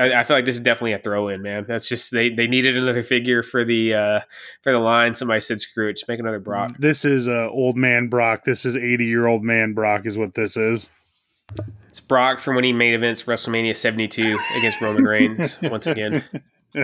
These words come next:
Speaker 1: And then, dude, another
Speaker 2: Oh.
Speaker 1: figure that to me is right up there with that Ultimate Edition Roddy Piper and the Legends Greg Valentine for, like, the best thing I've seen. Freaking Virgil, man.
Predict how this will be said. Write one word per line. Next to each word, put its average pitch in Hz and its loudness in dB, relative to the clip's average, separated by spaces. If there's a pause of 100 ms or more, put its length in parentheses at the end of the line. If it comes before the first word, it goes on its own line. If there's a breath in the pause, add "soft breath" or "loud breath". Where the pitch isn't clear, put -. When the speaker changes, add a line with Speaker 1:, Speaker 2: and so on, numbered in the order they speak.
(560 loud breath)
Speaker 1:
And 151 2
then, 147 2
dude, 135 4
another 127 2
Speaker 2:
Oh. 151 2
Speaker 1:
figure 208 2
that 143 -2
to 147 -4
me 147 2
is 135 -2
right 123 2
up 143 0
there 139 0
with 135 -2
that 123 2
Ultimate 127 -4
Edition 127 -2
Roddy 120 2
Piper 123 2
and 113 0
the 110 0
Legends 117 -2
Greg 120 0
Valentine 120 2
for, 120 -4
like, 107 -2
the 110 -2
best 110 0
thing 123 -2
I've 117 2
seen. 120 0 (420)
Freaking 156 2
Virgil, 120 2
man. 107 -2